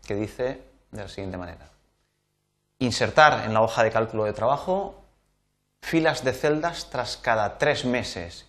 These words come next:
y calcular las sumas parciales de cada trimestre. Observar lo ocurrido con la suma total del año. Bien, lógicamente, eh, ya nos están diciendo que va a haber algún problema.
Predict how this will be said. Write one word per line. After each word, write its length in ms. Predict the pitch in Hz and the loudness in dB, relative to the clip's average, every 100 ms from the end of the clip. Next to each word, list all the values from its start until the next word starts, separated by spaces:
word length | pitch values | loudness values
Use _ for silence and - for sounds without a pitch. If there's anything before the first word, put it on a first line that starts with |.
| - | -10
y 100 | 113 | -2
calcular 640 | 113 107 117 131 - - | 0 0 2 2 2 -4
las 220 | 113 107 | -6 -6
sumas 340 | - 139 131 - | -6 -4 -2 -2
parciales 640 | 120 113 139 151 175 - - _ _ _ | -6 -6 -4 -2 -4 -10 -20 _ _ _
de 220 | 123 117 | 0 2
cada 240 | 113 104 101 | 2 0 0
trimestre. 540 | - 90 85 - - - _ _ _ _ _ _ _ _ _ | -4 -8 -10 -16 -20 -20 _ _ _ _ _ _ _ _ _
Observar 420 | - 120 123 123 147 | 0 2 4 6 6
lo 80 | |
ocurrido 680 | 156 151 151 165 190 196 - | 4 4 2 2 2 -2 -2
con 160 | 131 120 | -2 0
la 100 | 110 | 0
suma 280 | 151 147 | 0 -2
total 280 | 139 120 123 | 0 0 0
del 120 | 120 | 2
año. 300 | 104 92 82 - - _ _ _ _ _ _ _ _ _ _ | 0 -4 -8 -14 -20 _ _ _ _ _ _ _ _ _ _
Bien, 160 | - 85 | -8 -8
lógicamente, 680 | 90 107 107 110 120 127 - | -8 -4 -2 0 2 2 0
eh, 460 | 101 95 92 92 95 | -4 -2 -4 -6 -4
ya 100 | 104 | -4
nos 120 | 107 | -4
están 200 | 117 104 | -6 -6
diciendo 360 | 110 123 110 | -4 -2 -2
que 220 | 107 101 95 | 0 -2 -2
va 180 | - | 0
a 20 | 98 | 2
haber 160 | 101 | 2
algún 200 | 95 95 | 2 -2
problema. 420 | 90 98 107 80 | -4 -4 -4 -8